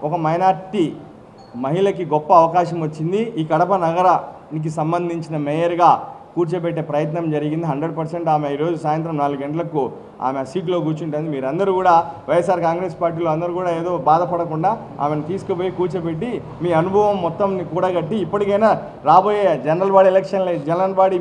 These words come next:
మీటింగ్లు అయితేనేమి, రాబోయే అన్ని మీటింగ్లో కూడా అభివృద్ధి ప్రదంలో ముందుకు నడిపించే ప్రయత్నం మీరు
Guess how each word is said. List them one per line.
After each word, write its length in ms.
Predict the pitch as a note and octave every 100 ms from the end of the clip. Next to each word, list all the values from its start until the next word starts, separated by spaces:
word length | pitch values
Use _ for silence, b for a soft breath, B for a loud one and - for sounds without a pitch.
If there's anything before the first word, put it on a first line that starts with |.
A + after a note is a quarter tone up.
| E3+
మీటింగ్లు 320 | F3 G3 F#3+
అయితేనేమి, 420 | E3+ F3 E3+ F3+ G3+
రాబోయే 320 | F3 F#3 G3 D#3+ - - - - - - - F2 - B2+
అన్ని 180 | G3 A3
మీటింగ్లో 400 | G#3+ G#3+ G#3+ G3+ F#3
కూడా 160 | G3 G3+ G#3 - - - - - -
అభివృద్ధి 340 | C#3+ G#3+ G3+ G#3+
ప్రదంలో 340 | G3 F#3+ F#3 G#3 F#3
ముందుకు 220 | F#3 A#3 G#3
నడిపించే 380 | F3+ E3+ D#3+ E3+ D3+
ప్రయత్నం 340 | E3 E3+ G3 E3+
మీరు 160 | D3+